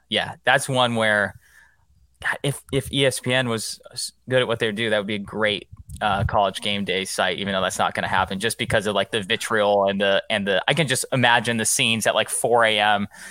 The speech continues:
in front of the amp there, just people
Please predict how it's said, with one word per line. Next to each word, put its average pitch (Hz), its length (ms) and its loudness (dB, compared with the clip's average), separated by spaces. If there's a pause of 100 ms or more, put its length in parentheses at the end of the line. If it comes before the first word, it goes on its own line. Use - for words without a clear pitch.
(120)
in 107 100 -6
front 110 220 0
of 98 60 2
the 95 140 0
amp 98 260 -2
there, 92 480 -2
just - 400 -6 (440)
people 90 480 -6